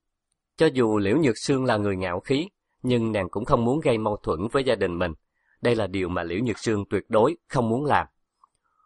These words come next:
Tuy đã ký kết văn bản hiệp nghị với tập đoàn Vân Môn,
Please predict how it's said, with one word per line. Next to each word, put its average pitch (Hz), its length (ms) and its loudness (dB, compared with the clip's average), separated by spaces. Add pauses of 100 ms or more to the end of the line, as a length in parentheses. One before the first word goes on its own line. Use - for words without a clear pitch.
(260)
Tuy 135 200 0
đã 104 140 2
ký 156 180 -2
kết 170 220 0
văn 120 180 0
bản 95 200 0
hiệp 127 240 -2
nghị 95 180 0
với 147 140 -4
tập - 200 -2
đoàn 98 220 2
Vân 110 220 2
Môn, 110 220 2